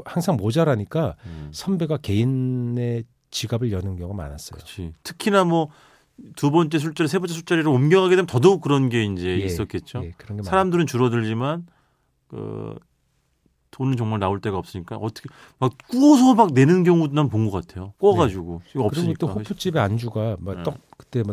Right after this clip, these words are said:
Speaker 1: 떡볶이 보고 놀랍다고
Speaker 2: 네.
Speaker 1: 하셨는데 굉장히 다양해지기 시작합니다.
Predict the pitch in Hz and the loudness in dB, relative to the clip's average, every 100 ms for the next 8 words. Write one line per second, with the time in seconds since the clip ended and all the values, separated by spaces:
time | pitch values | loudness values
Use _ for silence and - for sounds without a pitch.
0 | - 156 - 160 139 120 101 98 113 - | -8 -10 -8 -8 -6 -4 -4 -2 -2 -4
1 | 104 110 101 117 87 120 113 - _ _ | -6 -6 -4 -4 -4 -6 -8 -10 _ _
2 | _ _ - 139 180 208 - 117 151 175 | _ _ -4 2 4 4 2 0 2 0
3 | 139 110 - 92 78 73 78 | -4 -10 -10 -10 -12 -16 -20